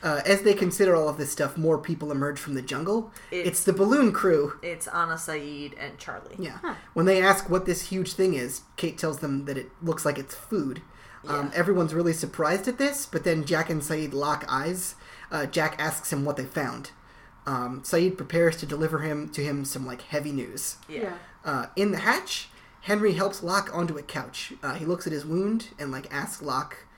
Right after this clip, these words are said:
Speaker 1: or, uh, Locke
Speaker 2: Yeah.
Speaker 1: asks Henry
Speaker 2: What,
Speaker 1: what he
Speaker 2: what,
Speaker 1: did to
Speaker 2: what
Speaker 1: make
Speaker 2: he
Speaker 1: the doors
Speaker 2: did.
Speaker 1: go up.
Speaker 2: And
Speaker 1: Henry
Speaker 2: Henry
Speaker 1: said he
Speaker 2: says
Speaker 1: just did the thing that Locke
Speaker 2: nothing.
Speaker 1: told him to do.
Speaker 2: He, he's like, "I typed in the code, uh,
Speaker 1: Yeah.
Speaker 2: it didn't work, the
Speaker 1: Yeah,
Speaker 2: lights
Speaker 1: the
Speaker 2: went
Speaker 1: only,
Speaker 2: out."
Speaker 1: the only thing that changed was the clock resetting. Like, it didn't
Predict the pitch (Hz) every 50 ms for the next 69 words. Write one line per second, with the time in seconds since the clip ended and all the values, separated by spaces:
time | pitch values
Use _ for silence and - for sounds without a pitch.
0 | - - - - 160 156 - - - 147 143 123 - 160 175 196 214 - - 180
1 | 180 180 - - - 180 220 214 180 156 151 143 - - 175 170 165 165 165 -
2 | - 175 175 175 185 - 185 180 160 151 160 170 165 165 151 143 151 147 165 160
3 | 156 - 156 123 123 117 - - - - - - - 175 170 165 165 165 175 180
4 | 185 180 165 - 185 160 165 160 156 143 - - 160 147 143 135 - 143 151 185
5 | 220 135 135 156 151 - 196 214 226 214 202 185 196 202 196 196 196 170 - -
6 | - 170 175 - 165 151 160 156 160 - 196 170 165 - 175 165 156 - - 254
7 | 254 254 240 233 233 220 214 214 - - - - - - - - - 170 170 165
8 | 165 160 160 165 165 165 180 180 175 170 160 165 190 226 226 190 - - - -
9 | - - - 170 175 165 170 180 175 139 139 147 170 170 185 190 190 202 190 185
10 | 196 - 165 165 175 196 196 180 190 - 190 180 175 170 165 160 147 147 - -
11 | 175 165 160 151 139 - 143 139 - 143 - - 160 165 160 - 147 143 - -
12 | 135 127 131 135 139 131 143 - 160 - - 151 151 151 143